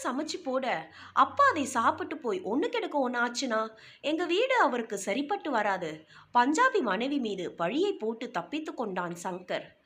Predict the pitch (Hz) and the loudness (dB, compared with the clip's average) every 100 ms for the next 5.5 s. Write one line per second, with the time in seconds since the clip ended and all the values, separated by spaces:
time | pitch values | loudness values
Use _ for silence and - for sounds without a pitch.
0 | - - - 330 349 392 381 311 277 294 | -20 -20 -2 0 2 0 0 2 2 4
1 | 523 480 466 311 294 240 180 151 _ _ | 4 4 4 2 0 0 -4 -6 _ _
2 | 202 208 - 508 415 233 226 294 285 - | -8 0 4 4 4 2 0 0 -2 -4
3 | 196 180 - 175 247 370 403 415 285 220 | -6 -6 -4 -4 -2 0 0 -2 -2 -4
4 | 254 262 294 269 208 185 185 190 190 190 | -4 -4 -4 -2 -4 -4 -6 -6 -2 -2
5 | 208 185 180 180 | -2 -4 -2 -4